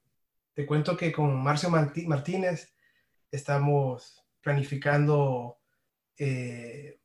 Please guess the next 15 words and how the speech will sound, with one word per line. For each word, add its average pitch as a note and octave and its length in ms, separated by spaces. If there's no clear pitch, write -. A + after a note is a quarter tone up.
un D3+ 120
proyecto E3 300
de E3 80
investigación D3 580
para D3+ 160
volver C3 260
a D3+ 60
buscarlas, F3 640
eh, B2+ 220
a A#2+ 60
buscar C#3 240
nidos E3+ 200
activos, F#3+ 560
o C3+ 80
a, C3 200